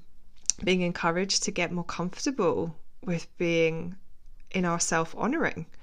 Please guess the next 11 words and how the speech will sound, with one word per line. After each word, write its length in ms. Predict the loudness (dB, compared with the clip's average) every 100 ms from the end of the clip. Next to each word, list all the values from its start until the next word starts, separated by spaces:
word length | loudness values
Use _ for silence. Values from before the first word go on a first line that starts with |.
| -10 -8 -8 -8 -6 -4
Like, 180 | -2
we 80 | 0
don't 280 | 2 2 0
have 400 | -2 -2 -4 -4
to, 540 | -2 0 0 0 -2 -6 -10 -10 -10 -10 -8 -8 -10 -10 -10 -10 -10 -10 -2
you 100 | 2
know, 160 | 4
work 540 | 4 4 6 6 4 -2
really, 540 | -2 2 4 4 4 4
really 340 | 4 4 2
hard. 680 | 0 0 2 2 0 -2 0